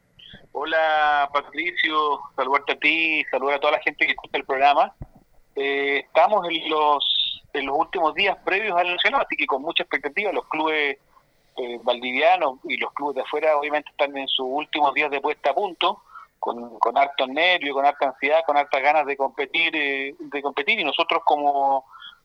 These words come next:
como comité organizador, eh, afinando los últimos detalles para que salga de la mejor forma posible este, este campeonato.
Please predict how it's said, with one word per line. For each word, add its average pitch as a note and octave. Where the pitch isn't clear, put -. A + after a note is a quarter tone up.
como C3
comité C#3+
organizador, D3+
eh, C3
afinando D#3
los D3+
últimos D#3+
detalles D#3+
para D#3
que C#3+
salga D3+
de C#3+
la C3+
mejor C#3
forma D3
posible C#3+
este, C3+
este B2+
campeonato. -